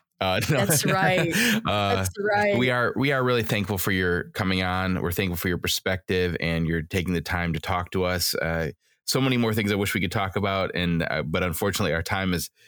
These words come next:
Speaker 1: is running short. How can people get a hold of you? How can they find out more about your, your writing, your ministry?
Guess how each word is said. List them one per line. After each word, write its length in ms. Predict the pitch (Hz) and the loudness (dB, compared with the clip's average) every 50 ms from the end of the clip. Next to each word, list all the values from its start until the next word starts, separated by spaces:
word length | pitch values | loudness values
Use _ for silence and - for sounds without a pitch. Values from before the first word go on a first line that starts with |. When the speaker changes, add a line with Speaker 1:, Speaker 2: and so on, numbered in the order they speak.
| _ _ _ | _ _ _
Speaker 1:
is 140 | - 80 90 | -8 -4 -2
running 220 | 98 92 92 87 85 | -2 0 0 -2 -2
short. 260 | - 101 92 92 - | 0 0 0 0 0
How 180 | 117 135 151 | 0 0 -2
can 220 | 170 - 202 180 151 | 0 0 -2 -2 -2
people 380 | - - 131 120 117 123 113 | 0 0 0 0 0 0 0
get 160 | 101 101 101 98 | 0 0 0 0
a 40 | |
hold 280 | 90 - 104 107 110 107 | 0 0 0 0 0 0
of 100 | 107 107 | 0 2
you? 300 | 110 110 107 107 107 - _ _ _ - | 2 2 2 2 0 -2 _ _ _ -6
How 80 | 139 143 | -4 -2
can 100 | 156 156 | 0 0
they 80 | 139 113 | 0 0
find 260 | - 123 110 107 104 | 0 0 0 0 0
out 100 | 95 - | 2 2
more 260 | 95 98 98 98 98 | 2 2 2 2 0
about 220 | 95 90 90 73 | 0 0 0 0
your, 220 | 64 87 87 85 82 - - | 2 2 2 0 0 -2 -2
your 200 | - 85 85 82 | -2 -2 0 0
writing, 440 | 80 95 101 104 101 101 98 95 90 | 0 0 0 0 2 2 2 2 2
your 120 | 82 80 | 2 2
ministry? 760 | 85 95 98 98 95 - - - 98 95 92 92 90 87 87 | 2 2 0 0 0 -2 -2 -2 0 0 2 2 2 0 -2